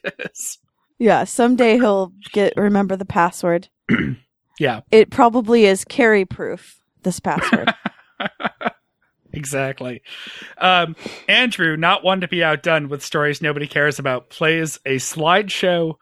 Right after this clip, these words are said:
Speaker 1: about a piece of fruit that is both an apple and a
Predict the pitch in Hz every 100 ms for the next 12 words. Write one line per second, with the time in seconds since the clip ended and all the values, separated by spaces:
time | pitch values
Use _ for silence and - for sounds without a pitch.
0 | _ _ _ _ _ _ - 143 156 156
1 | 156 143 135 185 185 165 143 - 190 196
2 | - 165 151 143 165 151 147 139 165 175
3 | 170 - 156 151